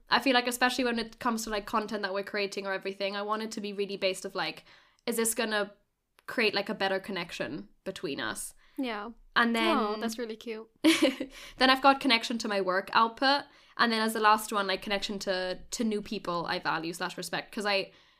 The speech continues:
Speaker 1: I feel like I need to first focus on, like, the people that I already have in my life and really nurture those relationships before I'm, like, going out and, like, actively, you know, that happens anyways, obviously, like, meeting new people. But I feel like, yeah, that's my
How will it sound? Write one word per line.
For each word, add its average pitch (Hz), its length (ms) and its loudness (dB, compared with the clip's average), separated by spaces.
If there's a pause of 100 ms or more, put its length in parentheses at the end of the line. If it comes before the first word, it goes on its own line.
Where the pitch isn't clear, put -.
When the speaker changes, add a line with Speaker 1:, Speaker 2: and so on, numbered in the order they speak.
(300)
Speaker 1:
I 247 80 2
feel 254 120 4
like 262 140 4
I 262 80 6
need 233 160 0
to 220 100 -2
first 220 400 0
focus 208 360 -2
on, 202 80 -2
like, 190 140 -6
the 196 60 -12
people 208 280 -4
that 185 80 0
I 175 80 -2
already 190 320 -4
have 180 280 -4
in 190 140 -4
my 175 140 -6
life 151 500 -2 (760)
and 208 220 0
really 202 180 2
nurture 190 360 -2
those 185 260 0
relationships 180 640 -4
before 180 320 -6
I'm, 180 100 -4
like, 156 220 -6
going 196 300 2
out 175 220 2
and, 175 100 -2
like, 165 420 -8
actively, 190 520 0 (240)
you 240 180 -2
know, 196 100 2
that 202 280 2
happens 226 340 -2
anyways, 185 400 -4
obviously, 180 260 -6
like, 185 140 -6
meeting 180 240 -6
new 185 100 -10
people. 180 340 -8
But 170 300 -10 (500)
I 202 60 -8
feel 190 140 -4
like, - 360 -8
yeah, - 200 -2 (100)
that's 247 260 2
my 214 460 2